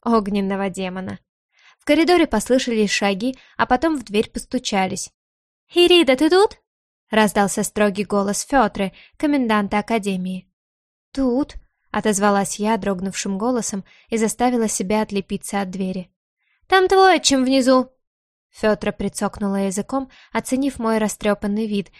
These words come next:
и выглядывающие из-под юбки нарядного платья босые ноги. «Говорят, ждёт уже целый час, ещё с ним вроде как твой жених!» И усмехнулась,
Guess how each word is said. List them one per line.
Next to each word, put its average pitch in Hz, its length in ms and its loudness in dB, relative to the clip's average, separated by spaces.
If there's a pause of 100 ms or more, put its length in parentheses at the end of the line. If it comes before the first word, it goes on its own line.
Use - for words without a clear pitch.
(140)
и 285 140 0
выглядывающие 214 880 0
из-под 208 380 -6
юбки 220 320 -4
нарядного 202 540 -2
платья 208 440 -4
босые 196 400 -4
ноги. 190 400 -4 (640)
«Говорят, 330 480 6
ждёт 311 280 4
уже 285 180 6
целый 247 280 4
час, 226 400 2 (220)
ещё 277 320 4
с - 80 -2
ним 339 140 2
вроде 277 260 4
как 277 160 0
твой 240 180 4
жених!» 220 480 -2 (560)
И 233 80 -6
усмехнулась, 208 800 -8